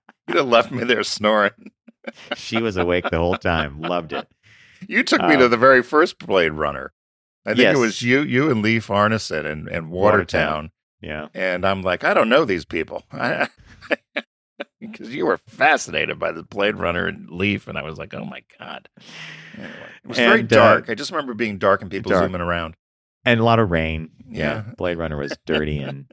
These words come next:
Speaker 1: <laughs> Grimy.
Speaker 2: and there is a new release this week, and it's called, uh, You Hurt My Feelings. It stars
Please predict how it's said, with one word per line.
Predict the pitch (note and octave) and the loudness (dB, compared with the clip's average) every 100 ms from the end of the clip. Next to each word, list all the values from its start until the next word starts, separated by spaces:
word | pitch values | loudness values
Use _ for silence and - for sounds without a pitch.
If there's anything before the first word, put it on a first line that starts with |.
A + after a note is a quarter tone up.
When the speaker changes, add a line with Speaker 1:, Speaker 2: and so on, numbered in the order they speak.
| - _ - | -18 _ -20
Speaker 1:
<laughs> | - _ - | -20 _ -18
Grimy. | D#2+ E2 E2+ | -8 -4 0
Speaker 2:
and | G2 | 4
there | G2+ | 4
is | C3 | 4
a | C3 | 2
new | A2 A#2 | 2 4
release | G#2+ A2 A#2 - | 4 6 4 2
this | G2 - | -2 -2
week, | F#2+ E2+ E2 F2 | 0 2 0 -2
and | E2 | -4
it's | D#2 - | -6 -12
called, | - E2+ D#2+ D#2+ D#2+ | 0 4 4 2 -2
uh, | D#2+ D#2 D#2 | -2 -2 -2
You | D#2 F2+ G2+ | 0 0 2
Hurt | G#2+ F2+ | 0 0
My | F2+ E2+ | -2 -2
Feelings. | G2+ A#2 D2 A1+ - - - D3 _ _ _ _ | 0 0 0 -10 -18 -20 -20 -20 _ _ _ _
It | F2+ | -12
stars | - - F2 | -2 2 2